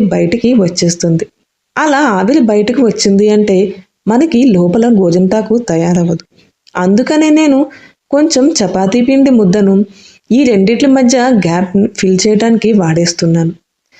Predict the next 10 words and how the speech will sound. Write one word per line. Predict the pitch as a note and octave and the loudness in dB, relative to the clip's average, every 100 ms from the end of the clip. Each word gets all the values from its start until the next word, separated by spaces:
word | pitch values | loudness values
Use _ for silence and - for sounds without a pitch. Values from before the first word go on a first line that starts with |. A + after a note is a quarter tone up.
| - _ G3 | -20 _ -2
మేమైతే | G#3 C#4 D#4+ E4 F4 F#4 | 0 0 0 0 0 0
చిన్నప్పుడు | C4 A#3 B3 B3 A#3+ A#3+ - F#3 | 0 2 0 0 0 0 -2 -2
ఇలా | F#3+ A3+ C4+ | 0 0 0
ఫిల్ | C#4 B3 | 0 0
చేయడానికి | C4 B3+ B3+ C4 B3 A3 A#3 - - - - F#3 | 0 0 0 0 0 0 0 -4 -20 -10 -4 -2
మట్టి | F#3 A3 B3+ | -2 0 2
ముద్దను | C4+ B3+ C4+ B3 C4+ - _ - | 2 2 2 0 -2 -8 _ -2
నీళ్ళతో | F#3 G3 A3 A3 C#4 C#4 | 0 2 0 0 -2 -2
పిసికేసి | G3+ A3 A3+ A#3 G#3 G3+ - | -2 -2 0 0 0 -2 -4
ఆ | - | -6